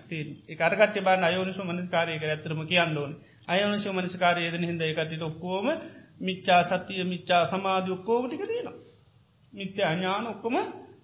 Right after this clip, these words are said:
තියෙනවා. ඉතින් ඒ නිසා තමයි ඒ කට්ටිය ඒ විදිය ලෝකේ දරුණු විදියට දේවල් ලෝකෙට කරන්නේ. හ්ම්? නමුත් ඒ කට්ටියගේ ඒවයින් හොඳ මේවත් ඒ කට්ටියට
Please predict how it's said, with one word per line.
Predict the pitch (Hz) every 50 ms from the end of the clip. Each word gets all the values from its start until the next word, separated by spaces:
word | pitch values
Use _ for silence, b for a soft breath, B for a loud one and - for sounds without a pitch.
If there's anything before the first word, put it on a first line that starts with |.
| -
තියෙනවා. | _ - 185 160 - - - -
ඉතින් | - 180 185 202
ඒ | 196 196
නිසා | 196 180 196 190
තමයි | 180 185 180 175
ඒ | 165 165
කට්ටිය | 175 156 165 175 165 160 160 165 160 - - _ - _ _ _ _ _ _ _ _ _ _ _ -
ඒ | 180 170 175
විදිය | 180 180 165 160 165 165
ලෝකේ | 165 156 156 156 202 233 233 - - - - - -
දරුණු | - 160 170 180 180 180 180
විදියට | 175 165 160 175 170 165 165
දේවල් | 156 160 165 160 160 151 156
ලෝකෙට | 160 160 151 - 160 156 160
කරන්නේ. | 160 190 196 175 151 - 131 - - - _ _
හ්ම්? | _ 165 214 269 B B B B B B
නමුත් | _ 214 226 233 226
ඒ | 226 233 220
කට්ටියගේ | 226 226 220 226 233 220 226 220 220 208 - - - - - -
ඒවයින් | - 196 214 226 240 262 277 247
හොඳ | 220 220 220 240 247
මේවත් | 247 247 247 254 294 - - -
ඒ | 262 247
කට්ටියට | 262 254 262 294 269 494